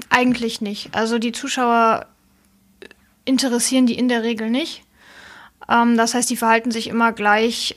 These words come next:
egal ob da jetzt jemand ist oder nicht, weil die Tiere sind, haben sowieso ihren eigenen Kopf, also die machen ihr Ding und machen, was sie wollen.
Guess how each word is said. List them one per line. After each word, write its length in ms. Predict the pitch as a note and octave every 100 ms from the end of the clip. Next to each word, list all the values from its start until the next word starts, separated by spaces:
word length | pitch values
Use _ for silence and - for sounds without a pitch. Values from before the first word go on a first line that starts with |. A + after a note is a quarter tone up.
| D#4+
egal 340 | A#3 G#3+ G#3+
ob 160 | G#3+ G#3+
da 80 | G#3
jetzt 160 | G3
jemand 240 | A3+ G#3 G#3
ist 180 | A3+ A#3
oder 160 | G#3
nicht, 240 | G#3+ G#3+ -
weil 140 | G#3
die 100 | A3
Tiere 720 | - B3+ B3 A#3+ - - - - - - - -
sind, 220 | C4+ C4+
haben 140 | C#4
sowieso 340 | C#4 B3 A#3+ C#4+
ihren 180 | C4+ A3
eigenen 280 | B3 A#3+
Kopf, 260 | A#3 D#4+ E4
also 180 | A#3+ A#3
die 100 | A#3
machen 280 | A#3+ B3 A#3
ihr 100 | A3+
Ding 280 | C4+ E4+
und 120 | C#4+ A#3
machen, 240 | A#3 B3
was 140 | A#3+
sie 160 | B3 A3
wollen. 240 | A#3+ C#4+